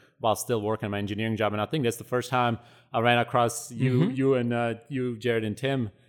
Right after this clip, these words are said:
Speaker 1: Uh, you guys, I think, had an office space in our old Kick office space there for a little bit, which is
Speaker 2: We did.
Speaker 1: s-, small
Speaker 2: Our, our
Speaker 1: world.
Speaker 2: first, uh, our first office was there with Kick and,
Speaker 1: Yeah.
Speaker 2: and Mac.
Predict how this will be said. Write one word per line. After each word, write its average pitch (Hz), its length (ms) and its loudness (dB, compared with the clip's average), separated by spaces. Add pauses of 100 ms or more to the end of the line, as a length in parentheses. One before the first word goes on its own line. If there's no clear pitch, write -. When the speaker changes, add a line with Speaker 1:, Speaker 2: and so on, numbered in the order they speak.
(140)
Speaker 1:
Uh, 113 300 4
you 120 120 -2
guys, 120 300 2
I 107 40 -2
think, 120 300 -4
had 117 240 0
an 113 100 -2
office 123 320 2
space 104 360 0
in 110 80 -2
our 101 100 -2
old 107 240 0
Kick 120 180 -4
office 110 300 0
space 98 320 -4
there 101 160 0
for 104 160 -6
a 101 40 0
little 98 200 -2
bit, 98 240 -6
which 104 160 -8
is - 240 -10 (240)
Speaker 2:
We 123 80 6
did. 147 320 6
Speaker 1:
s-, 123 140 -8
small 123 240 4
Speaker 2:
Our, 113 100 6
our 127 100 8
Speaker 1:
world. 127 180 6
Speaker 2:
first, 139 380 4
uh, 123 220 2
our 123 140 2
first - 360 0
office 143 400 -2
was 107 140 -6
there 113 180 0
with 107 140 -8
Kick 110 280 -4
and, 113 60 -2
Speaker 1:
Yeah. 107 140 2
Speaker 2:
and 110 180 0
Mac. 107 360 -4